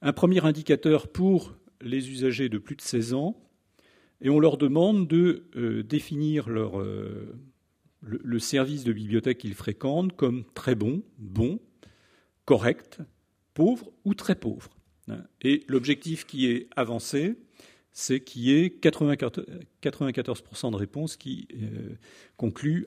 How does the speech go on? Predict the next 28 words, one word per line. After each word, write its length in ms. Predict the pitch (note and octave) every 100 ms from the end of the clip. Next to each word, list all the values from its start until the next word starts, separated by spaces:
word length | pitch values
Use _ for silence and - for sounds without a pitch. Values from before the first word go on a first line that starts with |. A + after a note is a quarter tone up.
| -
à 340 | C3+ C#3 - -
un 120 | A#2+
service 380 | - A2 C#3+ D3+
qui 120 | A#2+
soit 240 | - A2+
bon 260 | G#2 C#3+ F3 -
ou 100 | C#3
très 200 | - B2+
bon. 140 | F#2 F#2+ _ _ _ - G#2+ _ _ - - - - - _
Et 120 | - C#3+
puis, 420 | - G3 D3+ - _ _ C3+
euh, 280 | A2+ A2+
même 480 | A#2 C#3+ F3+ E3+ D3+
question, 680 | D3 D3+ C#3 - D#3 C#3+ B2
même 440 | C3+ D#3+ D3 C3
enquête 340 | D3+ C3+ F#3 E3+
de 80 |
satisfaction, 840 | D#3 D#3+ - D#3+ D#3 C3+ - D3+ B2+
cette 180 | - C3
fois-ci 320 | D3+ C3+ D3+
pour 160 | C#3 B2
les 180 | B2
usagers 380 | B2 A#2+ A#2 B2
de 60 | A2+
moins 160 | A2
de 80 | G#2+
seize 280 | - G#2+ A2
ans, 300 | C#3 F#3+ A#3